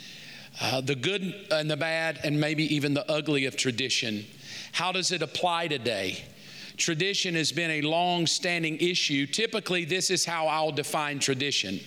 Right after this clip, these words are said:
Number one, God moves in humanity. And when God moves by his Spirit on a people or a group of people or an individual,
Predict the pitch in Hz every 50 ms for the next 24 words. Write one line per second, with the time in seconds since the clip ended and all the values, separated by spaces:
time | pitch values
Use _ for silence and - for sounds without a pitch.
0 | - - - - - - - - - - - - - 139 160 185 190 202 196 175
1 | 175 170 160 160 175 185 190 185 180 - - - - 131 127 170 180 196 185 160
2 | 151 151 165 156 143 151 156 170 185 190 185 170 139 127 170 165 - 131 165 165
3 | 151 156 151 151 151 135 120 107 107 90 82 - - - - - - - - -
4 | - - - - - - - - - - 139 143 139 151 160 156 151 147 170 180
5 | 185 185 175 156 165 165 175 180 180 165 - - 170 170 170 170 175 160 - -
6 | - 165 160 160 165 165 160 160 160 160 151 - - - 185 175 151 - 170 170
7 | 165 165 165 165 147 127 147 165 170 156 147 156 139 - 165 165 160 147 160 160
8 | 147 147 147 143 151 156 160 160 156 135 143 151 143 120 117 123 131 135 143 143